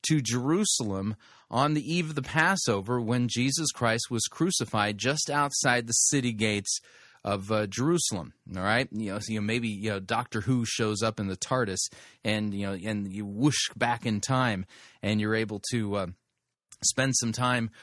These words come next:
witnessing the actual crucifixion of Jesus. Now, um, without anything else,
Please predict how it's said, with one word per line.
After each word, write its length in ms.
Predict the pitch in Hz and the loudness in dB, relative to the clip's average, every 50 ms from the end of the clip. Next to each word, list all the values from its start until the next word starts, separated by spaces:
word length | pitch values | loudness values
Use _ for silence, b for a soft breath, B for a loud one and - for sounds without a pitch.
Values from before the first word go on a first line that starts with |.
| B B B B B B - | B B B B B B -14
witnessing 840 | - 107 139 113 120 156 214 - - 165 143 - - 117 104 107 | -10 -8 -4 2 4 6 6 6 4 2 2 2 2 2 2 2
the 160 | 107 117 - - - | 2 0 -2 -4 -2
actual 800 | - 135 143 147 151 - - - 160 143 135 139 135 131 127 - - 110 107 107 - - - - - | 2 4 4 4 4 2 0 0 0 0 0 0 0 0 -2 -4 -8 -12 -14 -16 -16 -18 -18 -12 -4
crucifixion 720 | - - 185 180 - - 135 - 143 127 120 - - 117 | 0 2 4 4 4 2 0 0 0 0 0 0 -2 -2
of 100 | 104 101 | -2 -2
Jesus. 440 | 95 92 107 104 95 87 - - - - - | -2 -2 -2 -2 -2 -2 -4 -6 -8 -8 -2
Now, 320 | 117 139 147 131 98 85 - B B B B B B B B | 2 4 4 4 2 0 -8 B B B B B B B B
um, 400 | 127 131 135 127 120 113 107 - - _ - - - | 2 2 4 2 0 -2 -4 -8 -12 _ -20 -10 -4
without 600 | 123 135 135 131 139 - 143 160 180 190 - - _ _ _ _ _ _ _ _ - | -2 -2 0 -2 -2 0 2 2 2 2 0 -4 _ _ _ _ _ _ _ _ 2
anything 1300 | 160 165 185 196 208 202 190 185 175 165 160 151 143 - _ _ _ _ _ _ - - 156 147 131 131 | 2 4 4 2 2 2 0 0 0 0 0 -2 -4 -8 _ _ _ _ _ _ -4 0 0 2 4 4
else, 640 | 147 175 185 127 98 85 - - - - - - | 4 4 4 2 0 -2 -2 -2 -2 -2 -4 -6